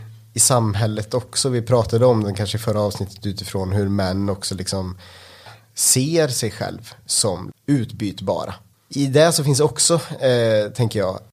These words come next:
en anledning att inte komma nära folk. Att man aldrig ser sig själv som värd, eh, kärlek.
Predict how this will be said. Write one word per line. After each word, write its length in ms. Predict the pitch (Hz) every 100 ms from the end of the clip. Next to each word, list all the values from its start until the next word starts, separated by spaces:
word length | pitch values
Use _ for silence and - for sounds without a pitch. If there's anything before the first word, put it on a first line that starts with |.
| -
en 180 | 120 117
anledning 520 | 123 110 101 98 104
att 160 | 107
inte 300 | 143 117 98
komma 220 | 107 110 110
nära 320 | 139 113 117
folk. 420 | - - - - _ _ _ _ _ _
Att 180 | 107 101
man 420 | 101 101 98 95 95 - -
aldrig 300 | 107 104 101
ser 340 | 98 - 131 123
sig 200 | 117 110
själv 300 | 92 92 98
som 220 | - 98
värd, 600 | 98 92 92 95 95 92
eh, 220 | 92 85
kärlek. 760 | - 147 120 120 156 - -